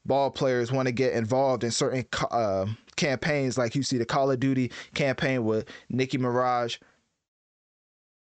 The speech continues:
I think Two Chainz, I forget. But anyways, of course, you see Fortnite with everybody. I mean,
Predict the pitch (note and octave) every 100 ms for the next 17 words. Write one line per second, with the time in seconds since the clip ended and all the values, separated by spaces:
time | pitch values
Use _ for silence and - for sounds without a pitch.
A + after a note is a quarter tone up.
0 | _ _ A#2 B2 F3+ - G#3 E3+ G3+ F#3
1 | F3+ - - G#2+ A2 F#2+ - - - F3
2 | A#2 G#2+ - _ _ - - F3+ D3 D3
3 | C#3 D#3+ D3 C3+ C3 B2 C3 B2 - -
4 | D#3 B2 A2 G#2+ A#2 A#2 G#2+ G#2